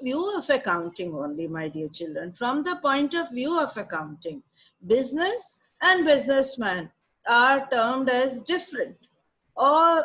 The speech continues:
both have different entity. That's why this is the owner and he is investing capital in that business. So he is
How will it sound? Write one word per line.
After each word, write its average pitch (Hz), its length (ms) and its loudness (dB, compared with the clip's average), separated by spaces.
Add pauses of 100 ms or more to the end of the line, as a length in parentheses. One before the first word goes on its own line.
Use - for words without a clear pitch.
(100)
both 285 420 -2
have 311 480 2 (340)
different 349 540 0
entity. 220 640 -4 (200)
That's 311 460 2
why 214 320 4 (380)
this 254 280 8
is 285 220 -2
the 302 200 6
owner 240 720 6 (340)
and 277 240 4
he 285 560 2
is 311 160 0
investing 269 1120 -2
capital 262 800 0
in 233 340 0
that 185 360 0 (180)
business. - 840 -14 (680)
So 339 300 -4
he 294 440 0
is 277 920 0